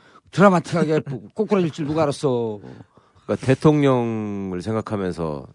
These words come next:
Speaker 2: 지금 노이즈 마케팅 하다가
Speaker 1: 그럼요.
Speaker 2: 갑자기 감옥 가게 생긴 거잖아요.
Speaker 1: 그러니까
Speaker 2: 인생이
Speaker 1: 경남도
Speaker 2: 그런 거더라고요.
Speaker 1: 무상급식은 홍준표
Speaker 2: 네.
Speaker 1: 가는 순간 다시 살아나는 거예요.
Speaker 2: <laughs> 그러니까.
Speaker 1: 어?
Speaker 2: 그렇죠.
Speaker 1: 그 경남, 경남 엄마들이 막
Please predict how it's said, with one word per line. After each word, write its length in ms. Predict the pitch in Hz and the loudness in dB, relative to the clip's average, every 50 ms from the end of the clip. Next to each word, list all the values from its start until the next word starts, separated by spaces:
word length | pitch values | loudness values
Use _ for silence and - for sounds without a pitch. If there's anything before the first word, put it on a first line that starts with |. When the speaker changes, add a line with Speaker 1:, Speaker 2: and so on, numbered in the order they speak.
| _ _ _ | _ _ _
Speaker 2:
지금 280 | - - 85 82 80 | -14 -10 -8 -6 -4
노이즈 260 | 76 85 92 98 90 92 | 0 0 0 0 0 0
마케팅 400 | 92 85 - 180 - - 82 85 | -2 -4 -4 -8 -10 -8 -6 -4
하다가 320 | 87 92 82 73 147 147 | -4 -4 -4 -4 -6 -6
Speaker 1:
그럼요. 760 | 139 147 143 143 123 120 113 101 92 90 87 85 85 82 78 - - - | -2 0 0 0 0 0 -2 -4 -6 -8 -10 -10 -12 -14 -14 -16 -18 -18
Speaker 2:
갑자기 340 | - - 92 - - 120 107 | -12 -10 -6 0 2 4 4
감옥 220 | 82 92 101 101 | 4 2 0 0
가게 160 | - 98 90 | 0 0 0
생긴 220 | 87 101 113 110 101 | 0 0 0 0 -2
거잖아요. 560 | 92 85 78 76 71 67 62 58 60 62 62 - - | -2 -2 -4 -4 -6 -8 -8 -10 -12 -14 -16 -10 -6
Speaker 1:
그러니까 320 | - 214 208 170 170 151 | -6 -4 -2 0 0 0
Speaker 2:
인생이 280 | 135 135 - - 107 165 | 0 0 0 0 2 2
Speaker 1:
경남도 340 | 202 214 220 214 214 214 214 | 4 4 4 4 4 4 2
Speaker 2:
그런 20 | 180 | 2
거더라고요. 60 | 160 | 2
Speaker 1:
무상급식은 760 | 160 196 196 190 175 170 - - 175 175 160 160 175 180 170 | 2 2 2 4 2 0 0 -2 -2 -2 0 0 0 0 0
홍준표 380 | 147 135 214 202 190 147 - 175 | 0 0 -2 -2 -2 -2 -4 -4
Speaker 2:
네. 60 | - | -2
Speaker 1:
가는 180 | - 170 180 | 0 0 0
순간 300 | 170 135 160 156 151 151 | 0 -2 -2 -2 -2 -2
다시 160 | 143 139 131 107 | -2 -4 -4 -4
살아나는 400 | 139 156 165 170 165 156 151 151 | -4 -4 -2 -2 0 0 0 0
거예요. 340 | 143 151 147 147 143 117 101 98 - | 0 0 0 0 0 -2 -2 -2 -2
Speaker 2:
<laughs> 80 | 160 - | -2 -2
그러니까. 320 | - - - - - 156 - - 143 151 - - - - - - - - | 0 -2 0 2 0 0 0 0 -2 -4 -2 -4 -8 -8 -8 -8 -10 -10
Speaker 1:
어? 120 | 127 147 | -10 -8
Speaker 2:
그렇죠. 420 | 202 113 110 107 - - 90 85 - _ _ _ - - - - - - - - | -8 -8 -8 -8 -8 -10 -10 -10 -12 _ _ _ -20 -20 -20 -20 -20 -20 -8 -4
Speaker 1:
그 80 | - 190 | -4 -2
경남, 440 | - - 175 202 214 214 214 214 202 175 - 143 - | 0 2 2 4 4 4 4 4 2 0 -2 -4 -6
경남 260 | - 175 214 220 208 190 | -2 0 2 2 4 4
엄마들이 360 | 185 190 196 196 165 190 190 | 2 2 2 0 0 0 -2
막 120 | 196 190 | -2 -4